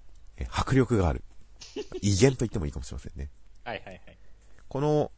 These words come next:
Speaker 1: あの、お母さんキャラ、もうちょっと広げてほしかったですね。
Speaker 2: そうだね。作中最強っぽさあったからね。
Speaker 1: いや、どんどん広げようがあったと思います。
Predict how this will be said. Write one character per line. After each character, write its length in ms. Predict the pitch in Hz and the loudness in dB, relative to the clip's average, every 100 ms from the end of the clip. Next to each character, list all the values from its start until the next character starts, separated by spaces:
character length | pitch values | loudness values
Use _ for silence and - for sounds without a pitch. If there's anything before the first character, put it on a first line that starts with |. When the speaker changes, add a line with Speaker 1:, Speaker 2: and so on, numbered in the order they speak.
| - | -2
Speaker 1:
あ 200 | 90 92 | 2 2
の、 280 | 87 78 71 | 2 0 -2
お 40 | |
母 180 | 78 92 | -2 -2
さ 140 | 87 78 | 0 -2
ん 140 | 78 | -2
キ 80 | 87 | -2
ャ 20 | |
ラ、 160 | 65 - - | -4 -6 -8
も 180 | 101 120 | -4 -2
う 40 | |
ち 80 | - | -4
ょ 20 | |
っ 20 | |
と 80 | - | -6
広 160 | - 71 | -4 -4
げ 60 | |
て 60 | 67 | -4
ほ 40 | |
し 80 | 60 | -8
か 60 | - | -12
っ 20 | |
た 80 | - | -14
で 60 | |
す 100 | - - | -14 -12
ね。 80 | 62 65 73 - - | -10 -8 -10 -14 -16
Speaker 2:
そ 160 | - | -12
う 20 | 107 | -12
だ 80 | 90 | -12
ね。 60 | 95 | -12
作 240 | - 120 | -12 -12
中 180 | - 151 | -6 -6
最 220 | 143 143 | 0 0
強 140 | 139 151 | 2 2
っ 40 | 139 | 2
ぽ 100 | - | 0
さ 120 | 110 | 0
あ 40 | |
っ 60 | - | 0
た 80 | - | -8
か 80 | |
ら 100 | - | -12
ね。 80 | 87 - | -16 -6
Speaker 1:
い 40 | 87 | -4
や、 80 | |
ど 100 | 82 | -2
ん 40 | 85 | -2
ど 60 | 73 | -2
ん 20 | |
広 180 | 85 82 | 0 2
げ 40 | |
よ 80 | 90 | 0
う 20 | |
が 60 | 78 | -2
あ 20 | |
っ 40 | |
た 100 | 71 | -4
と 80 | 67 | -8
思 80 | - | -10
い 20 | |
ま 80 | 76 | -12
す。 100 | - | -12